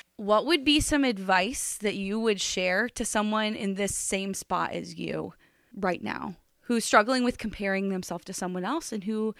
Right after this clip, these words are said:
doesn't appreciate some of the qualities that they have and that they've been created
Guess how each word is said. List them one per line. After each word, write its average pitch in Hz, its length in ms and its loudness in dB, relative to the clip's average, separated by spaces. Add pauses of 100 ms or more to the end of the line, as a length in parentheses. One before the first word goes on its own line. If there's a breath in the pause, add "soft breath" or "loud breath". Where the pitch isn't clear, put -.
(220 soft breath)
doesn't 214 380 2
appreciate 208 580 -2
some 202 160 -2
of 190 40 -4
the 180 60 -8
qualities 185 500 -4
that 170 180 -8
they 196 200 4
have - 320 -6
and 190 180 -4
that 175 140 -8
they've 185 220 0
been 175 180 -6
created - 540 -10